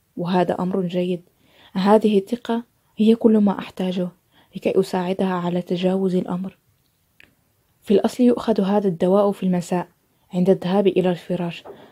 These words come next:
سوف يساعدك على النوم بشكل مريح. سوف أكون بانتظارك في أقرب وقت،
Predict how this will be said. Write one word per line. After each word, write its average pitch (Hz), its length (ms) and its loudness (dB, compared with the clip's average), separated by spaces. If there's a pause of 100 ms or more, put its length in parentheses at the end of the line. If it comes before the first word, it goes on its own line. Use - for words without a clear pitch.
(140)
سوف 254 220 0
يساعدك 226 640 4
على 180 160 2
النوم 208 340 2
بشكل 190 420 -2
مريح. 170 480 -2 (540)
سوف 208 260 0
أكون 262 420 4
بانتظارك 202 520 2
في - 260 -4
أقرب 196 340 0
وقت، - 380 -8